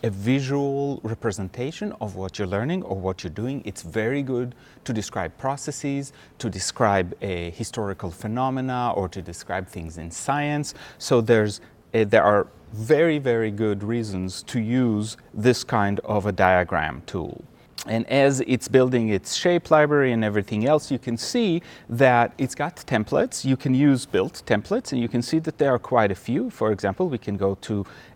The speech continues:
education templates and see that there's a cluster for webs, there's a describing wheel, concept map creation, which allows you to do mind mapping and things like that.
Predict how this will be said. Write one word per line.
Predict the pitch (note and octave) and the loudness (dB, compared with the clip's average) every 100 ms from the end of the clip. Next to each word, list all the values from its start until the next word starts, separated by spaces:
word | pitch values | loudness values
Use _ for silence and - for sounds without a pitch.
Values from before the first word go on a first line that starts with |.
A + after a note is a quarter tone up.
| - | -2
education | B2 G#2 G2+ - F#2+ A#2+ D#3+ F3+ | -2 0 -4 -2 -2 -2 -4 -2
templates | G3+ G#3 A3 B3 - | -4 -2 -2 -2 -2
and | A#2 A2+ | -2 -2
see | - G#2 G2 | -2 -2 -2
that | G2 - | -2 0
there's | F#2+ F2 | 0 0
a | F2+ | -2
cluster | F2 E2 - | -2 -2 -6
for | - F#2 | -8 -2
webs, | C3+ F3+ D#3 C#3+ | 4 6 6 4
there's | G#2+ F#2 | 0 2
a | F#2+ | -2
describing | F2+ - B2+ A#2+ B2 A#2+ | -4 0 4 4 4 0
wheel, | A2+ A2 G#2+ | 2 2 0
concept | - G2 G#2 A2 G#2 - | 0 -2 0 -2 -4 -4
map | G#2 G2+ - | -2 -2 -4
creation, | G#2 F#2+ F#2+ F#2 G2 F2+ | -4 0 -2 -2 -6 -4
which | G2+ - | -4 -4
allows | F#2+ F2+ F2 F2 | -4 -4 -6 -8
you | F2+ | -10
to | F#2 | -10
do | G2 | -8
mind | G2 B2 C#3 | -6 -6 -4
mapping | C3 B2 A#2+ A#2+ | -2 -2 0 -4
and | A2 F#2+ | -4 -6
things | F2 E2+ | -8 -4
like | E2 - | -6 -4
that. | D3 F3 - | 0 0 -2